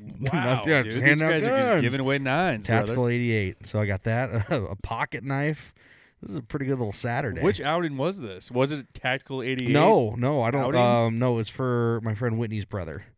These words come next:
Speaker 2: Okay.
Speaker 1: He passed, and so it was Gamma, and so that was our Saturday. So that's, you know, <laughs> on the links with the boys, even though it's raining. Mm,
Speaker 2: Kept it rolling.
Speaker 1: yeah,
Speaker 2: You
Speaker 1: kept
Speaker 2: kept
Speaker 1: it rolling.
Speaker 2: it rolling.
Speaker 1: Kept it rolling all
Speaker 2: All the,
Speaker 1: day.
Speaker 2: all
Speaker 1: That
Speaker 2: the way till the flipped off Ring camera.
Speaker 1: That was the night before.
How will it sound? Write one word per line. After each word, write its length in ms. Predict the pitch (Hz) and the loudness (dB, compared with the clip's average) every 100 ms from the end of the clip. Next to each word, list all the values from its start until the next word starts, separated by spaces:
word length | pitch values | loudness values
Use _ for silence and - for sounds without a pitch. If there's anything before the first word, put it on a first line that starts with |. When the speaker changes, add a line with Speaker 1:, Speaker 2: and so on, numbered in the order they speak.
| _ | _
Speaker 2:
Okay. 360 | 117 131 104 110 - | -12 -8 -8 -8 -6
Speaker 1:
He 100 | 113 | -4
passed, 460 | 120 110 98 - | -2 -2 -2 -4
and 140 | 104 92 | -8 -4
so 380 | 107 98 92 90 - | -2 -2 -2 -8 -8
it 60 | |
was 140 | 98 90 | -8 -8
Gamma, 480 | 107 104 104 87 95 _ | -6 -4 -4 -6 -10 _
and 300 | - 101 92 - - - - | -10 -6 -6 -10 -20 -20 -16
so 140 | - 123 | -4 -2
that 140 | 131 | 0
was 140 | 139 | 0
our 460 | 127 113 107 101 92 - _ _ | 0 0 0 -2 -6 -12 _ _
Saturday. 520 | - 131 127 117 76 | -8 -4 -2 -2 -4
So 140 | 104 113 | -6 -6
that's, 140 | - | -6
you 60 | 131 | -8
know, 100 | 67 - _ - | -10 -14 _ -12
<laughs> 680 | 175 - _ _ 127 117 - | -12 -14 _ _ -16 -14 -4
on 160 | 120 101 | -2 -2
the 60 | |
links 200 | 107 113 | -2 -4
with 100 | 98 | -6
the 40 | 95 | -8
boys, 440 | 107 139 107 107 | -2 0 0 -2
even 120 | 123 | -2
though 120 | 113 | -2
it's 100 | 107 | -2
raining. 400 | 110 123 104 95 - - _ _ _ _ _ _ _ 131 | -2 -2 -2 -6 -10 -20 _ _ _ _ _ _ _ -8
Mm, 580 | 131 135 131 123 117 | -4 -2 0 0 0
Speaker 2:
Kept 200 | 110 92 | -2 -4
it 40 | 95 | -8
rolling. 360 | 101 92 82 101 | -12 -12 -12 -6
Speaker 1:
yeah, 200 | 107 76 | -6 -6
Speaker 2:
You 60 | - | -8
Speaker 1:
kept 240 | 117 113 | -6 -4
Speaker 2:
kept 40 | 123 | 0
Speaker 1:
it 100 | 113 | 0
rolling. 200 | 110 95 | 0 0
Speaker 2:
it 40 | |
rolling. 300 | 98 85 85 - | -4 -10 -18 -8
Speaker 1:
Kept 240 | 123 120 110 | -6 -4 -2
it 20 | |
rolling 300 | 120 107 92 | 0 0 2
all 100 | 110 | 2
Speaker 2:
All 60 | 123 | 2
the, 60 | 123 | 2
Speaker 1:
day. 200 | 107 95 | 0 0
Speaker 2:
all 180 | 117 127 | 0 2
Speaker 1:
That 60 | 127 | 2
Speaker 2:
the 80 | 123 | 0
way 240 | 120 120 | 0 -4
till 320 | - 113 107 | -4 -6 -6
the 120 | 101 | -8
flipped 320 | 101 117 110 110 | -8 -6 -6 -4
off 300 | 107 - - | -6 -8 -16
Ring 400 | 107 107 104 104 | -12 -10 -10 -12
camera. 340 | 113 104 92 92 | -12 -12 -8 -2
Speaker 1:
That 180 | 120 110 | -2 0
was 120 | 110 | -2
the 100 | 117 | -2
night 200 | 107 87 | -4 -4
before. 480 | 90 - 64 53 | -10 -10 -14 -16